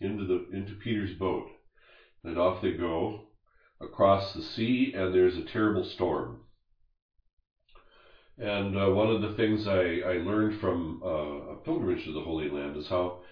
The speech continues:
that area of the Sea of Galilee is surrounded by heights, and if the wind were to really whip up, it would, it would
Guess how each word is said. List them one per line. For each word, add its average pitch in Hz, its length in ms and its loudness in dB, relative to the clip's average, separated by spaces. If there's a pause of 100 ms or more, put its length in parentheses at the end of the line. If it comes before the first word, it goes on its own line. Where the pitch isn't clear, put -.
(280)
that 78 180 -6
area 95 360 4
of 80 140 -2
the 80 120 -4
Sea 98 180 0
of 78 100 -4
Galilee 87 440 2
is - 100 -4
surrounded 104 560 0
by 92 160 0
heights, - 520 -4
and 82 140 -4
if - 160 -8
the 87 220 -4
wind 156 280 4
were 110 180 0
to - 220 -2 (320)
really 127 220 2
whip 120 320 2
up, 127 160 2
it 92 100 -2
would, 92 220 -2 (300)
it 101 60 -2
would 92 200 2